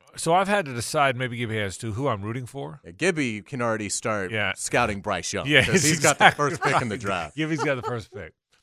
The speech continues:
Speaker 1: So I'm trying to decide who I'm rooting for, and I'm, and I'm stuck with this dilemma.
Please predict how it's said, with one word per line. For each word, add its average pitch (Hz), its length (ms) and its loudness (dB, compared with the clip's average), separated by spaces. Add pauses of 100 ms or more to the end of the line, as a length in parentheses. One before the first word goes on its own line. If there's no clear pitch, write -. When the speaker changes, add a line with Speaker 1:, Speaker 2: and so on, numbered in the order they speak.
(200)
Speaker 1:
So 175 120 -8
I'm 170 80 -6
trying 208 200 0
to 190 40 -2
decide 156 280 -2
who 151 100 0
I'm 120 160 -2
rooting 123 220 -6
for, 135 360 -8 (880)
and 156 140 2
I'm, 147 180 0
and 147 140 -2
I'm 139 100 -4
stuck - 480 -4
with 135 140 -6
this 113 240 -2
dilemma. 113 720 -2